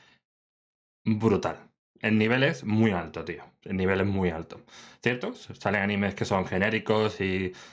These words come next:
que tienen una animación barata, tal, pero luego tenemos joyas como esta, que es una locura, la verdad.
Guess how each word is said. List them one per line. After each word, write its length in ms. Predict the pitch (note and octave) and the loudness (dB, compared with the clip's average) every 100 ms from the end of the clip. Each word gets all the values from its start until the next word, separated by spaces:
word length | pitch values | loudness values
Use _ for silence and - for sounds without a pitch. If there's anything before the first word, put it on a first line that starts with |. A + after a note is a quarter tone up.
| - - | -12 -8
que 80 | |
tienen 600 | F#2 G#2 G2+ G2+ F#2+ F#2+ | 0 2 2 2 0 0
una 100 | F#2 | 2
animación 520 | G2+ F#2+ F#2+ G#2 F#2 F2+ | 2 2 2 2 2 2
barata, 840 | F#2+ G2 F#2+ F#2 F2 F2 F2 E2 D#2 - - - | 0 -2 0 0 0 -2 -2 -6 -10 -14 -16 -10
tal, 300 | - A2 C#3+ | -4 -2 -2
pero 160 | - F2 | -4 -2
luego 180 | F2+ G#2 | 0 2
tenemos 360 | G#2 G2+ A2 - - - _ | 2 2 0 -4 -20 -20 _
joyas 420 | - A2 A2 A2 | -2 2 2 0
como 300 | - G2+ G2+ | -2 0 2
esta, 300 | C3 C3+ - - _ _ _ _ | 2 0 -4 -8 _ _ _ _
que 200 | - F2+ | -4 -2
es 320 | F2+ - - - | -2 -6 -14 -8
una 200 | G2+ F2 | -4 -2
locura, 400 | E2+ E2+ E2+ E2 | -2 -4 -4 -4
la 80 | E2 | -6
verdad. 300 | D#2 D2+ | -8 -10